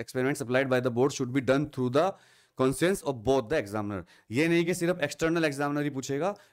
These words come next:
इंटरनल एग्जामिनर भी सवाल पूछेगा। ये नहीं हो सकता कि केवल एक्सटर्नल एग्जामिनर सवाल पूछेगा, आपके स्कूल के टीचर को भी सवाल पूछने का अधिकार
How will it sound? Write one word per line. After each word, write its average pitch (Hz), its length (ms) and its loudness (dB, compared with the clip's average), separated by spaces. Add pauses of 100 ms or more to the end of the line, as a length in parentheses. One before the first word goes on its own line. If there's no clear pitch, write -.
(100)
इंटरनल 147 520 2
एग्जामिनर 123 480 0
भी 139 100 0
सवाल 123 320 2
पूछेगा। 113 540 0 (280)
ये 127 140 4
नहीं 135 120 4
हो 131 60 2
सकता 127 280 -2
कि 139 100 -4
केवल 131 220 2
एक्सटर्नल 127 360 0
एग्जामिनर 120 320 0
सवाल 117 180 0
पूछेगा, 113 260 -4
आपके 110 340 0
स्कूल 123 280 -4
के 120 120 -4
टीचर 113 300 0
को 110 120 0
भी 120 80 -2
सवाल 117 300 2
पूछने 104 380 -4
का 135 80 2
अधिकार 110 520 0